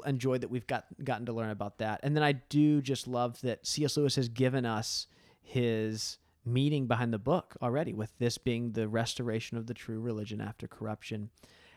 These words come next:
And I think when we go into this book knowing that, it's very easy to find the places where that,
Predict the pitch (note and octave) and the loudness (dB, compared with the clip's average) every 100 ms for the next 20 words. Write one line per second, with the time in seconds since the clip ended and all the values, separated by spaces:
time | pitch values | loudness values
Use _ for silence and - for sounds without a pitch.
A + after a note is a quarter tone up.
0 | - C3 F#3 E3+ C#3+ D3 C#3+ C3 B2+ B2 | 0 4 6 6 4 4 6 4 2 -2
1 | B2 B2+ A#2+ - - G#2+ - _ - A#2 | -4 -2 -4 -4 -4 -4 -6 _ -6 0
2 | A#2+ B2 A#2+ A2 G2+ A#2 - B2+ D3 C#3 | 4 4 4 0 -2 -6 -4 4 4 4
3 | A#2+ B2 A2+ A2+ - A2 G#2 G#2+ - A2 | 0 -2 -2 -6 -4 -4 -4 -8 -6 -8
4 | - G#2+ B2 A2+ A2 - | -6 -6 -6 -4 -6 -8